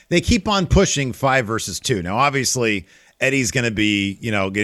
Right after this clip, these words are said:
he's gonna come back hopefully with no eyebrows, but, uh, that still leaves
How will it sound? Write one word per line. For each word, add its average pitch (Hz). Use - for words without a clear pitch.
he's 98
gonna 110
come 113
back 101
hopefully 107
with 87
no 98
eyebrows, 95
but, 107
uh, 101
that 104
still 147
leaves 123